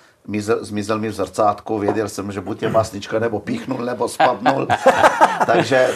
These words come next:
Speaker 1: takže jo,
Speaker 2: No.
Speaker 1: všechno to dával z rukávu a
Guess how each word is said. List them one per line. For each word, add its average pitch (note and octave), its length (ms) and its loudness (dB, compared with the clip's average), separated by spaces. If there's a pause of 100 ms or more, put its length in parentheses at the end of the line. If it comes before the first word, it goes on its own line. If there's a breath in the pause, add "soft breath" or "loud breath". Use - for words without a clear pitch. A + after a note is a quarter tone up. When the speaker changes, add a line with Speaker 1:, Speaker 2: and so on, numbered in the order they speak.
Speaker 1:
takže A#2+ 340 2
jo, C3+ 180 8
Speaker 2:
No. B2+ 60 2
Speaker 1:
všechno B2+ 300 -2
to B2+ 120 0
dával B2+ 300 4
z B2 60 -2
rukávu B2 580 4
a C#3+ 120 8